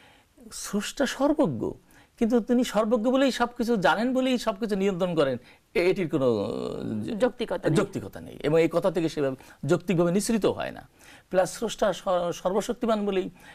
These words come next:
Speaker 1: এ, মানুষের কর্মকে নিয়ন্ত্রণ করেন, শক্তি দিয়ে, এ, নিয়ন্ত্রণ করেন, এটাও যথার্থ না। বরং শক্তি আছে কিন্তু নিয়ন্ত্রণ করেন না,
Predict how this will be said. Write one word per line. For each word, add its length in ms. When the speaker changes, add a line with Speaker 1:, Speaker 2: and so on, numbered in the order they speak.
Speaker 1:
এ, 220
মানুষের 380
কর্মকে 380
নিয়ন্ত্রণ 440
করেন, 260
শক্তি 320
দিয়ে, 240
এ, 240
নিয়ন্ত্রণ 380
করেন, 180
এটাও 380
যথার্থ 420
না। 220
বরং 320
শক্তি 500
আছে 180
কিন্তু 220
নিয়ন্ত্রণ 440
করেন 280
না, 280